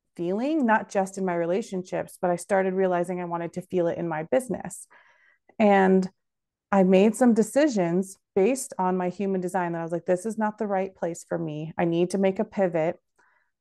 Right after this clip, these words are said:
And it was amazing how quickly my business expanded, how many more clients I was able to attract into my business. I had, um, the first offer I ever tried to put out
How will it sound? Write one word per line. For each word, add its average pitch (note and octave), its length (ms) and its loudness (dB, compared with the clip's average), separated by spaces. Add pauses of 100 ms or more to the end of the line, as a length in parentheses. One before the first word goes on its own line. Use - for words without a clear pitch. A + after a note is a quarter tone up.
(320)
And F#3+ 140 0
it F#3+ 100 2
was G3 180 -2
amazing G3+ 500 0
how F3+ 260 -2
quickly B3+ 1040 -4 (200)
my G3 180 0
business F#3 580 -4
expanded, A#3 800 -2 (360)
how F#3 340 -2
many F#3 220 0
more F3 180 -2
clients G#3 480 -4
I G#3+ 80 -2
was G#3 100 -4
able G3 200 -2
to G3 120 -8
attract F#3 380 -4
into G3 160 -10
my G3 140 -2
business. F#3 500 -6 (100)
I F#3 180 -2
had, F3 320 -4 (440)
um, E3+ 240 -4
the F#3+ 80 4
first G3+ 460 2
offer F#3+ 400 2
I F#3 240 0
ever F#3 280 -2
tried E3+ 340 -8
to F#3 60 -2
put F#3 260 -2
out G3 360 0